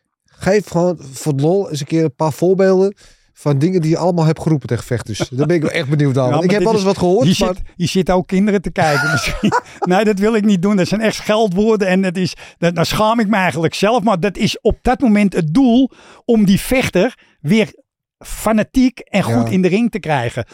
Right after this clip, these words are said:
Speaker 2: Maar het is niet ethisch verantwoord wat ik dan allemaal zeg. En ik ga dat
Speaker 1: <laughs>
Speaker 2: op mijn tachtigste jaar hier, ga ik dat echt niet verhalen. Want kijk, sommigen zijn onschuldig, maar er zijn ook wel dingen die echt heftig zijn. Maar daar prikkel ik die man mee.
Speaker 1: Ja.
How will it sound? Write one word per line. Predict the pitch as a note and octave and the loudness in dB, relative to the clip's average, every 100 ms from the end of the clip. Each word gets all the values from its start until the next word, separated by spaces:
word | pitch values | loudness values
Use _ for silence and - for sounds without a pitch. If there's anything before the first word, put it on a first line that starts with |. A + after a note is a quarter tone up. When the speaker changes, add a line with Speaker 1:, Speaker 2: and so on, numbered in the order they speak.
| - - | -20 -4
Speaker 2:
Maar | F3 | -2
het | F#3+ | 0
is | G3 D3 | -2 2
niet | A#3+ - | 2 2
ethisch | B3 A#3 A3+ - | 0 0 -2 -4
verantwoord | F3 G#3+ F#3 G3+ F#3+ | 0 0 2 2 2
wat | E3+ F3 | 0 -2
ik | - | -4
dan | E3 F3 | -6 -2
allemaal | E3+ D#3+ D#3 | -2 -2 -4
zeg. | - F#3 | -2 -2
En | A3+ | -2
ik | D#3+ | -4
ga | - F3 | -2 -2
dat | F3 - - | -2 -2 -6
Speaker 1:
<laughs> | G#3 | -2
Speaker 2:
op | F3 | -2
mijn | F#3 | -2
tachtigste | G#3+ G#3 G3 - F#3+ | -2 -4 -4 -2 0
jaar | F#3+ G#3+ A3+ | 2 2 0
hier, | G3+ A3 - - | 2 0 -2 -12
ga | - G#3 | -6 -2
ik | F#3+ | -2
dat | G3 | -2
echt | - F3+ - | -2 -2 2
niet | C4+ - | 0 2
verhalen. | F3+ D3 F#3 G#3+ | 0 0 0 2
Want | F#3 E3+ - - - _ | 2 0 -4 -18 -18 _
kijk, | - F3 F#3 | -4 -2 -2
sommigen | - F3+ E3+ D3 | -4 -2 0 0
zijn | - F3 | 0 0
onschuldig, | G3 E3 - E3 E3 E3 | 0 -2 0 0 0 0
maar | G#3 | -2
er | F#3 | -2
zijn | G#3+ | 0
ook | G#3 G3+ | 0 0
wel | F3+ | 0
dingen | D#3 D#3+ F#3 | -2 -2 -2
die | F#3+ | -4
echt | G3+ - | -4 -2
heftig | G#3 - - | -2 -2 -4
zijn. | - C#3+ F3+ | -2 0 2
Maar | F#3 D#3 - | 2 0 -6
daar | - E3 - | -4 -4 0
prikkel | - C#4 - F#3+ | 0 0 0 -2
ik | - | 0
die | E3 | 0
man | F3 A#3 B3+ | 0 2 2
mee. | F#3 C3 - | 2 0 -2
Speaker 1:
Ja. | D#3 C#3 | -2 -2